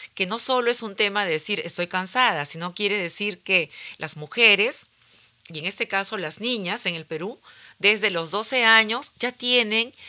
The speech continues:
menos tiempo que el niño o el adolescente de doce años, tiene tres horas menos para estudiar, para jugar,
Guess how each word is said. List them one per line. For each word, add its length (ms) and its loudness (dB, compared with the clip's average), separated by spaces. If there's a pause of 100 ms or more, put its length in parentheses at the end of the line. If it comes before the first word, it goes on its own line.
(140)
menos 420 0
tiempo 540 2
que 100 -2
el 120 -4
niño 300 0
o 80 0
el 80 0
adolescente 640 -2
de 160 4
doce 300 2
años, 360 6
tiene 240 0
tres 220 0
horas 260 0
menos 460 0 (720)
para 160 4
estudiar, 720 6 (340)
para 200 -2
jugar, 680 6